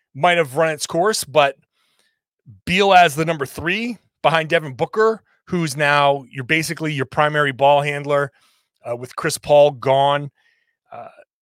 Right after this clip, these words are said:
Kevin Durant, obviously there as your main guy, and Beal kind of picking up for whatever, doing what he does, but also picking up for whatever lost offensive production, at least scoring-wise,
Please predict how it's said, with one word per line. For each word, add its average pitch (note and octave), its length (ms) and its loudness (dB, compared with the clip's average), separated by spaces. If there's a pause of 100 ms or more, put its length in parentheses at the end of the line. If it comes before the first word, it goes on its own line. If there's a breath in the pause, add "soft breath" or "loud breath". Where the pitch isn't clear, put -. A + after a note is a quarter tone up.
(120)
Kevin F3 240 2
Durant, D3+ 400 -2
obviously D3 460 -2
there C#3+ 260 -2
as B2+ 140 -6
your B2 140 -6
main C#3+ 400 -4
guy, C#3 500 0 (440)
and C3+ 460 -8 (360)
Beal E3+ 360 -4
kind D#3+ 180 -2
of C3 120 -6
picking D#3+ 320 -6
up E3 120 0
for E3 140 -4
whatever, D3+ 460 0 (400 soft breath)
doing C#4 240 4
what A#3 120 4
he F#3+ 80 -2
does, F3 380 6
but E3+ 140 0
also E3 220 0
picking D#3+ 300 -8
up D#3+ 120 -4
for D3+ 100 -10
whatever D3 400 0 (380)
lost D3+ 540 4 (120)
offensive D3 500 0
production, C#3 440 -4
at B2+ 100 -10
least C3+ 220 -8
scoring-wise, C3+ 760 -4